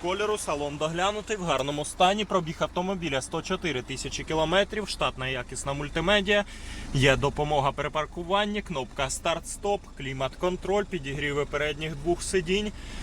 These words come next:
автоматична коробка передач, електроручник, шайба управління мультимедією. Чудовий доглянутий автомобіль,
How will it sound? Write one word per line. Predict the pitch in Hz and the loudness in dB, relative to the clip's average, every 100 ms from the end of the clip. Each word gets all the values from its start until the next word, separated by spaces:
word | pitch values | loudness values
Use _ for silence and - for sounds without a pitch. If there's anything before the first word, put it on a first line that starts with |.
| - | -2
автоматична | 139 143 - 147 143 135 - 143 | 2 2 2 -2 -2 -4 -4 -6
коробка | 131 156 160 - | -2 0 0 -2
передач, | 160 170 175 170 185 208 - - - - - - - - - - - - - - - - - | -2 0 0 2 0 0 -6 -12 -14 -14 -14 -10 -8 -8 -6 -6 -4 -4 -2 -2 -2 -2 2
електроручник, | 151 143 147 156 131 - 139 147 - 190 208 | 6 8 10 8 6 0 0 0 -2 0 0
шайба | - 175 139 135 | 2 2 2 0
управління | 139 143 151 156 156 139 135 131 - - - 139 | -2 -2 -2 -2 -4 -2 -2 -2 -6 -8 -6 -2
мультимедією. | 151 147 170 190 226 202 226 220 202 - - - - | 0 2 4 6 4 2 0 0 -2 -10 -12 -8 -6
Чудовий | 170 180 139 | 2 2 2
доглянутий | 143 156 160 147 147 170 | 0 2 2 2 0 0
автомобіль, | 165 165 180 185 170 220 | 0 0 -2 -2 -2 -6